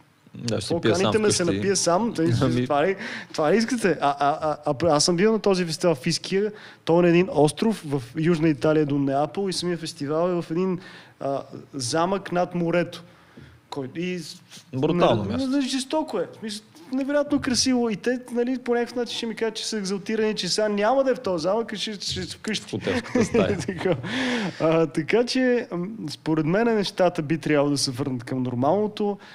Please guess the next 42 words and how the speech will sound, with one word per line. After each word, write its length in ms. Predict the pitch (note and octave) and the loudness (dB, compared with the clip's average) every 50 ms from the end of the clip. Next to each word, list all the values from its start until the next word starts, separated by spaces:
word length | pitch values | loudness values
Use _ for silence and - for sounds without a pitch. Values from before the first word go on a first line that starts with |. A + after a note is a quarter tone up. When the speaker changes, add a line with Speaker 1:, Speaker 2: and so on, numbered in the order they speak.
| - - - - | -20 -20 -12 -6
Speaker 2:
За 160 | B2+ C#3+ C#3 | -4 -2 -2
сериалите, 800 | - - D3 D3 D#3 F3+ G3+ A3 A3 G#3+ - G3 G3 F#3+ F#3 F3+ F#3 - _ - _ _ | 0 0 2 2 4 4 4 2 0 0 2 2 4 4 2 0 -4 -12 _ -20 _ _
със 200 | - - - - | -6 -6 -4 -2
сигурност 460 | - D#3+ E3+ F3+ F3 E3+ - - - | 0 2 2 2 2 0 -4 -8 -8
сериалите 440 | - - D#3 D3+ D3+ D3+ C#3+ A#2+ C#3+ | -6 -2 0 0 0 0 0 -2 -6
ще 100 | B2+ - | -8 -8
продължават 400 | - - C#3 C3+ B2 C3 C#3+ C#3 | -6 -4 -4 -2 0 0 -2 -2
да 60 | B2 | -2
са 140 | B2 - C3+ | -4 -4 -4
добри, 280 | B2 C#3+ C#3 E3 F3+ G3 | -4 -4 -2 -2 0 0
но 120 | F#3 F3 | 0 2
не 100 | D#3+ D#3+ | 0 0
знам 300 | C#3+ C3+ D#3+ E3+ F3+ F3+ | 0 0 0 0 0 0
дали 180 | D#3 E3 E3 D#3+ | 0 -2 -2 -2
ще 140 | - E3 D#3+ | -2 -2 -2
надминат 480 | D#3 D3+ C3+ D3 D3+ D3 C#3+ C#3 C#3+ | -2 -4 -4 -4 -4 -4 -4 -6 -8
киното. 400 | - - B2+ A2 A2 - - - - _ _ _ _ _ - | -8 -10 -10 -10 -10 -14 -18 -20 -20 _ _ _ _ _ -12
Надявам 380 | C#3 C3+ B2 D3 D3 C#3+ C#3 | -10 -8 -6 -6 -6 -6 -8
се, 100 | - C3 | -10 -12
че 140 | A#2+ - A#2+ | -12 -10 -10
не. 160 | A#2+ A2+ - - - - - - - - - - - - - - - - - - - - - - - - - - _ _ - | -10 -10 -10 -12 -18 -20 -20 -20 -20 -20 -20 -20 -20 -20 -20 -20 -20 -20 -16 -16 -16 -16 -16 -18 -20 -20 -20 -20 _ _ -8
Speaker 1:
А, 500 | - G2+ G#2+ G#2 G2+ G2+ G2 F#2+ F#2+ F#2+ - - - - - _ _ _ - | -4 -2 -2 0 0 0 -2 -2 -4 -4 -6 -10 -12 -16 -20 _ _ _ 0
има 200 | C3 D#3 F#3+ F#3+ | 2 4 4 4
нещо, 300 | D3+ D#3 E3 D#3+ - C3+ | 4 4 2 0 -2 -4
което, 600 | A#2+ - B2+ C#3 C#3 - - B2+ B2+ B2+ B2 A#2+ | 0 4 4 4 4 2 0 0 2 2 2 0
а, 280 | A2+ - G#2+ G#2+ G#2+ G#2 | 0 2 2 2 2 2
мисля, 240 | G#2+ A#2 A#2 - A2+ | 0 -2 -2 -2 -4
че 160 | - - F#2+ - - - - | -4 -6 -8 -8 -12 -16 -18
хора 320 | - - - A#2 B2 B2+ | -2 2 4 4 4 4
като 240 | A2 - G2 - G2+ | 2 -2 -4 -2 0
нас 200 | G#2 A2+ A#2 A2 | 2 2 2 2
започват 380 | G2 - - A2+ A2+ - A2+ | 0 0 0 -2 -2 -2 -6
да 60 | G2+ G2+ | -6 -6
си 120 | - G#2 | -6 -6
го 120 | F#2+ F#2+ | -6 -4
задават 380 | F#2 F#2 F2+ F#2+ G#2+ A2+ A2 G#2 | -4 -2 0 2 2 2 0 -2
като 200 | - - - - | -6 -10 -10 -6
въпрос 640 | G2 F#2 F2 F2 - G#2+ A#2 - - - - - - | -6 -6 -4 0 0 0 0 -2 -6 -12 -16 -16 -12
доста, 500 | - G2+ G2 F#2 G#2 A2 A#2 - - - | -10 -8 -4 2 2 2 2 2 -2 -4
доста 300 | F#2+ F#2+ G#2+ G#2 - - | -2 -2 -2 -2 -4 -8
по-късно. 800 | - - G2+ F#2+ - - G#2 F#2+ - - G2 G2 G#2 A2+ A2+ A2 - | -6 -6 -6 -6 -4 -4 -4 -4 -4 -4 -4 -4 -2 -4 -4 -4 -4
И 280 | G#2+ G2+ G2+ G2+ G2+ | -2 -2 -2 -2 -4